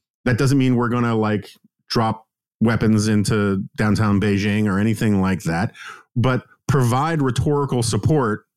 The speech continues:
for certain ideas to make it clear where we stand.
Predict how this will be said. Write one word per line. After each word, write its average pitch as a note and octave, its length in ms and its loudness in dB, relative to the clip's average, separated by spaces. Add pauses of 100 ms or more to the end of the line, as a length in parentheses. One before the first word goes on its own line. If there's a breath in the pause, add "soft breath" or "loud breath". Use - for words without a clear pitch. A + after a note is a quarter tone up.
(140)
for C3+ 120 0
certain C3 360 0
ideas A2+ 840 -2 (440)
to B2+ 60 0
make B2+ 140 2
it A#2 80 -2
clear D#3 260 0
where B2+ 180 0
we A2+ 120 0
stand. B2+ 640 -4